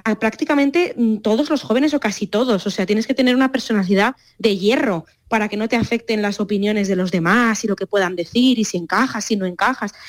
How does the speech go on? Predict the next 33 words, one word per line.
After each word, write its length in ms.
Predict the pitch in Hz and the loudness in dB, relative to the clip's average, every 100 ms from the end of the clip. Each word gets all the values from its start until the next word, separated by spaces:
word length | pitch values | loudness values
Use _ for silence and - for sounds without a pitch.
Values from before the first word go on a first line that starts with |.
| - | -10
si 160 | - 240 | 0 2
eres 180 | 220 | 2
de 60 | 214 | 0
los 120 | 202 | -2
populares, 580 | - 185 175 180 269 262 | -2 -4 -2 0 0 -2
si 120 | - | 0
eres 120 | 214 | -2
de 80 | 196 | 0
los 220 | 196 190 | -2 -4
frikis. 420 | - 220 285 240 226 | -4 0 2 0 -2
O 60 | |
sea, 180 | 208 190 - - - | -2 -2 -6 -14 -4
esos 300 | 247 285 - | -2 -2 -4
catálogos 580 | 269 254 277 285 302 | -4 -2 -2 -2 -2
es 120 | 277 254 | -2 -2
como 240 | 269 269 | 0 0
que, 380 | 247 202 190 180 - - - | 0 -2 -4 -10 -16 -20 -6
que 80 | 226 | -4
hacen 180 | 226 254 | 0 0
muchísimo 340 | 240 240 294 | 0 0 2
daño 200 | 220 240 | 2 0
a 20 | |
las 140 | 254 - | -2 -2
personas 380 | 185 214 233 | -6 -2 -2
y 40 | 220 | -2
al 60 | |
final 220 | 190 185 202 | -2 -2 -2
acaban 340 | 233 233 240 | 0 0 0
haciendo 340 | 233 240 247 | 0 0 0
que, 120 | 262 214 | -2 -4
que 140 | 196 | -2
nadie 380 | 185 190 226 254 | 2 2 4 2
sea 440 | - 240 196 180 | 2 2 2 -2